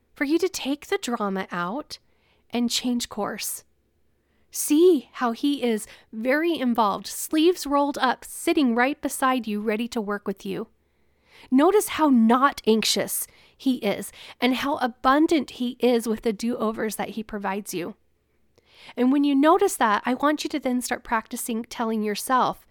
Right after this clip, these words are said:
especially when you want to fight or flee or freeze, tell yourself, "Life is a classroom. And if I get this wrong, retakes and do-overs are available. No big deal.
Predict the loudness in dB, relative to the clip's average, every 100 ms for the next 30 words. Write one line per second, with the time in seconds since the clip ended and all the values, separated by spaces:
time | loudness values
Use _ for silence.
0 | _ _ _ _ -8 2 2 4 4 6
1 | 6 6 4 2 0 0 0 0 -6 -20
2 | _ _ _ 0 4 4 2 -8 -2 -2
3 | -2 -4 -2 -2 -2 -2 -4 -4 -2 -2
4 | -2 -4 -8 -6 -2 0 0 -2 0 0
5 | 0 -4 -12 -8 -4 -6 -6 -8 -8 -8
6 | -8 -8 -10 -12 -14 _ _ _ _ _
7 | _ _ _ -4 -2 -2 -2 -2 -2 -4
8 | -2 0 0 -2 -4 -8 -6 -10 -8 -8
9 | -6 -6 -8 -6 -8 -10 -10 -6 -4 -6
10 | -8 -10 -12 -12 -14 -18 _ _ _ -8
11 | -4 -2 0 -2 -2 -2 -2 -2 0 0